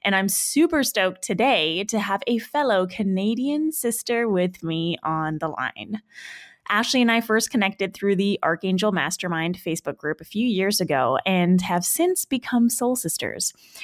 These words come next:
We even joke around about <laughs> having met in past lives, but it's kind of a semi-joke since we both know that's true. Ashley Cooper is a Canadian inspirational speaker, author, and mentor for heart-centered leaders.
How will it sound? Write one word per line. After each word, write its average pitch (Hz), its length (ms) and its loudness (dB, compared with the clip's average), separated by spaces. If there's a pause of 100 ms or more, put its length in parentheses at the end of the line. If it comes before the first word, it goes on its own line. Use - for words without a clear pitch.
We 254 100 6
even 311 160 6
joke 294 260 4
around 247 220 4
about 285 260 4
<laughs> - 0 -
having 226 480 2
met 196 220 -2
in 190 180 -2
past 175 320 -4
lives, 185 460 -4
but 202 300 0 (540)
it's 226 160 -8
kind 440 220 -4
of 349 60 2
a 233 60 2
semi-joke 320 680 0
since 247 260 0
we 233 80 0
both 190 260 0
know 175 160 0
that's - 260 -2
true. 294 440 0 (680)
Ashley 294 280 0
Cooper 294 320 2
is 254 160 2
a 262 80 2
Canadian 247 840 2
inspirational 208 720 0
speaker, 254 520 -2
author, 180 360 2
and 170 200 2
mentor 175 380 0
for 180 180 -2
heart-centered 180 800 -4
leaders. - 640 -6